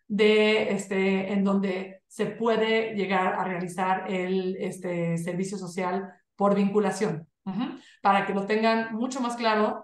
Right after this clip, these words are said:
y sepan a qué, a qué pueden aspirar. Porque, repito, o sea, en el hospital tenemos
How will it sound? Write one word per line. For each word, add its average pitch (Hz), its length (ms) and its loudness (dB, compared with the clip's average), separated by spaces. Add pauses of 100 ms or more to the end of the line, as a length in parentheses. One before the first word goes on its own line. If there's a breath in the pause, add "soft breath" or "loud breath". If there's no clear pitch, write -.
(120)
y 208 100 -4
sepan 208 600 0
a 185 220 -4
qué, 196 600 -2 (300)
a 196 120 -4
qué 220 120 -2
pueden 220 340 0
aspirar. 202 600 0 (220)
Porque, 196 240 0
repito, 208 580 -6
o 202 60 -10
sea, 202 140 -2
en 190 100 2
el 196 80 -2
hospital 226 400 0
tenemos 233 560 -2